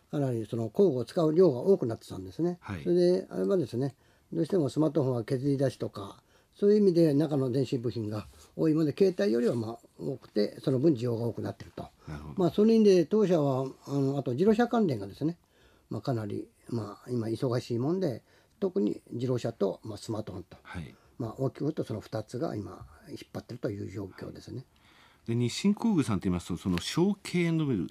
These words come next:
Speaker 2: えー、先ほど言いましたように、ち-、あの、非常に小さい、
Speaker 1: はい。
Speaker 2: 微細なものですよね。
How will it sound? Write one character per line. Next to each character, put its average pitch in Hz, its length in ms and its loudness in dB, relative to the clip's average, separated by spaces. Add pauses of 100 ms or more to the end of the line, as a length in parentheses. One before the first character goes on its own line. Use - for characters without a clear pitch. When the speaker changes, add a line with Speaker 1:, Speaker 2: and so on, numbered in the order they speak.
(100)
Speaker 2:
え 98 120 -4
ー、 90 40 -4
先 110 180 -4
ほ 123 100 0
ど - 20 0
言 110 100 0
い - 20 0
ま 107 100 -4
し - 60 -14
た 90 60 -8
よ 85 60 -4
う - 40 -6
に、 - 60 -12
ち-、 175 380 -6
あ 107 80 -6
の、 107 340 -8
非 143 120 -2
常 175 180 -2
に 175 120 0
小 - 280 -4
さ 127 180 -2
い、 98 40 -4
Speaker 1:
は 82 60 -6
い。 - 40 -14
Speaker 2:
微 110 100 -2
細 147 260 -2
な 143 100 -4
も 135 160 -2
の 113 160 -2
で 76 120 -8
す - 120 -14
よ 67 100 -8
ね。 73 220 -8